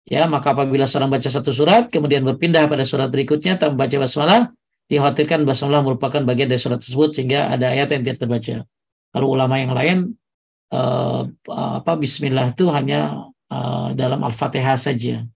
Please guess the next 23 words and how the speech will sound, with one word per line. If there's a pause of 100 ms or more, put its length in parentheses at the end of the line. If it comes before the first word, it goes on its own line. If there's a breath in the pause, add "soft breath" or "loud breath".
(200)
ya,
Al-Fatihah
saja. (560 soft breath)
Eh,
yang,
yang,
yang
apa,
yang,
eh,
wajib
dibaca. (560)
Akan
tapi
kalau
kata
Imam
Nawawi, (380)
ya, (400)
eh,
lafaz
bismillah
ini